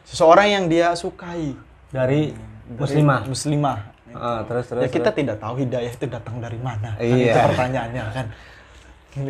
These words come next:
Speaker 1: gitu.
Speaker 2: Innaka lan tahdi man ahbabta.
Speaker 1: Iya, kita kan tidak ada yang tahu gitu kan. Bukan berarti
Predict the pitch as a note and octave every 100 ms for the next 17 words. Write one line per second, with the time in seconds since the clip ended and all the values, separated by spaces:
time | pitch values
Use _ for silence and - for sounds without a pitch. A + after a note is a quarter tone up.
0 | C#3 C#3 A2+ C#3+ A#2 A2+ A2+ - A#2 A#2
1 | A2 A#2+ A2 G#2+ A2+ G#2+ - A2 G#2+ A2
2 | G#2+ F#3+ G3 D#3 - C#3+ F3 F#3 E3 C#3+
3 | C#3+ C#3+ C#3 G#2 C#3 C3 B2+ A#2+ A#2 A#2+
4 | A2+ C3+ D#3+ D3+ C#3+ C3+ C3 G3+